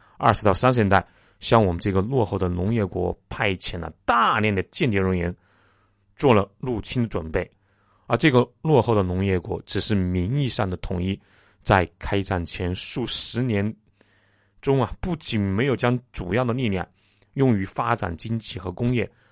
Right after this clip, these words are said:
特别是军工业，还在坚持啊打内战，导致当时的执政党国民党失去了大部分精英党员。在国民党中有很多人还是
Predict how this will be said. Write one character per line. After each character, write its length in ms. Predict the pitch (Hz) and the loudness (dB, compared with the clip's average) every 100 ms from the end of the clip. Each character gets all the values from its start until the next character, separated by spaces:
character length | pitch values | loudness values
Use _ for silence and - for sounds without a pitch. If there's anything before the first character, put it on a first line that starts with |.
| _ | _
特 140 | - | -4
别 80 | 104 | -4
是 100 | - | -4
军 140 | - 156 | -2 0
工 200 | 160 160 | 2 2
业， 120 | 117 _ _ _ _ _ | 0 _ _ _ _ _
还 280 | - 151 254 | 0 2 4
在 100 | 277 | 4
坚 220 | 202 202 | 4 4
持 240 | - 117 | 2 -2
啊 180 | 131 131 | -4 -6
打 220 | - - | -4 2
内 180 | 214 226 | 2 4
战， 240 | 202 147 - _ _ - | 2 0 -2 _ _ -6
导 140 | 98 | -6
致 100 | 104 | -2
当 240 | 110 131 147 | 2 2 2
时 200 | - 104 | 2 0
的 80 | |
执 260 | 95 - 95 | 0 -2 -4
政 240 | 113 104 | -2 -2
党 180 | 87 82 80 | -4 -6 -4
国 120 | 104 | -2
民 140 | 113 | -2
党 220 | 98 82 - _ _ - | -4 -10 -16 _ _ -8
失 160 | - | -6
去 140 | 117 107 | 0 0
了 100 | 95 _ | 0 _
大 260 | 214 135 123 | -8 -4 -6
部 100 | 98 | 0
分 300 | 110 98 87 _ _ | 0 0 -2 _ _
精 320 | - 117 113 | -4 -2 -2
英 300 | 110 117 113 | -2 -4 -4
党 240 | 90 80 87 | -4 -6 -4
员。 200 | 87 90 - _ _ _ | -4 -6 -8 _ _ _
在 180 | - 107 | 0 2
国 160 | - 113 | 2 2
民 60 | |
党 180 | 104 90 | 2 2
中 180 | 107 120 _ _ _ | 0 0 _ _ _
有 100 | - | 0
很 160 | 165 160 | 4 6
多 100 | 196 | 8
人 140 | 190 - | 8 4
还 160 | - 156 | 0 0
是 180 | 180 | 0